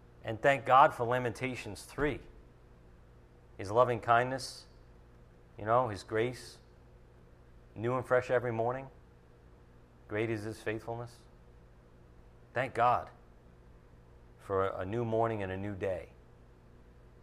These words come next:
He even knows. <laughs> He's patient even when we know better and fail.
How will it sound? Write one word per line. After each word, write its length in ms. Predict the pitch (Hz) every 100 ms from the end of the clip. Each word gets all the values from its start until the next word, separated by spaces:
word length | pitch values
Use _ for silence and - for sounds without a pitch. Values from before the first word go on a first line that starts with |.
| - - -
He 260 | - 156 156
even 220 | 143 131
knows. 580 | 131 147 95 76 - -
<laughs> 20 | - - - - - - - - - - - - - - -
He's 180 | - 120
patient 420 | 120 139 120 131 117
even 220 | 127 123
when 140 | 120
we 100 | 117
know 200 | 113 120
better 280 | 117 87 80
and 100 | 76
fail. 300 | - - -